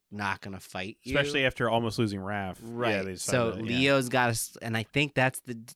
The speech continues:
Speaker 1: trying to be the dig down deep, like, we fight one or we fight not at all.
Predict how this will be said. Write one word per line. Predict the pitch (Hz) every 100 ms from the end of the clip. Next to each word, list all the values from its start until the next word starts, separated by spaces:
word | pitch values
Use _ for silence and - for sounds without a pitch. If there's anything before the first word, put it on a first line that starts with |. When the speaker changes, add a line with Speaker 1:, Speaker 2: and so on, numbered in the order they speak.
| -
Speaker 1:
trying | - 123 120 143 165
to | 170
be | 185
the | 175
dig | 170 185 175
down | 185 185
deep, | 180 185 -
like, | 120 110 -
we | 110 120
fight | - 117 110
one | 107 117 123
or | 110 101 -
we | 107
fight | 98 101 98 90
not | 104 95
at | 95 104
all. | 120 147 170